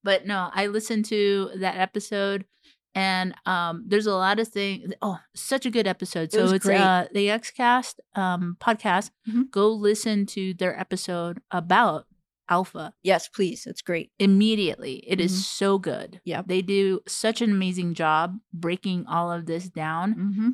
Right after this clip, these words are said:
Speaker 1: And, um, that wasn't only, that was a, such great insight, but that wasn't the only, like, gem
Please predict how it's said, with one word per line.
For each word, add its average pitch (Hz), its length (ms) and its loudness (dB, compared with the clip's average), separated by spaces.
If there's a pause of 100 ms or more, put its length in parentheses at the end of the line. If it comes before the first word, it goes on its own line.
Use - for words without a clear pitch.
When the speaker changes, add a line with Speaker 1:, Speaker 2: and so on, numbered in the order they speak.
Speaker 1:
And, 175 320 -2
um, 160 420 -2
that 185 220 0
wasn't 208 380 2
only, 185 640 -2 (120)
that 220 140 2
was 247 160 -2
a, 196 140 0
such 240 420 -6
great 180 400 -6
insight, 233 540 -2 (180)
but 190 240 -2 (120)
that 185 200 -2
wasn't 202 360 0
the 180 180 -2
only, 180 560 -2
like, 175 260 -6
gem 170 360 -2